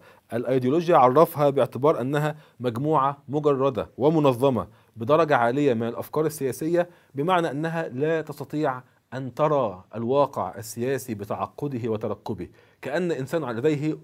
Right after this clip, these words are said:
آه، آه، عمى ألوان، لا يرى إلا فقط ألوان بسيطة، والواقع أكثر ثراء وأكثر تنوعا من ذلك. فهذه مخ-،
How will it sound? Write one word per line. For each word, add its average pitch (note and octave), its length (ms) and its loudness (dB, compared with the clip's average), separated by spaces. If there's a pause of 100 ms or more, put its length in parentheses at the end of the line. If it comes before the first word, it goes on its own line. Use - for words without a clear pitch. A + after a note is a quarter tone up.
(120)
آه، G2 580 -8 (300)
آه، G#2 140 -6
عمى D3+ 380 0
ألوان، C#3+ 400 -2 (180)
لا C3+ 120 -2
يرى E3 180 4
إلا D#3 240 0
فقط D#3 320 -6
ألوان D3 280 0
بسيطة، D#3+ 520 -4
والواقع C#3+ 580 2 (140)
أكثر C#3+ 320 -4
ثراء C3+ 480 -4 (260)
وأكثر C3 360 0
تنوعا A#2+ 600 2 (200)
من B2 160 0
ذلك. F2+ 400 -6 (640)
فهذه G3 540 2 (200)
مخ-، C#3 160 -12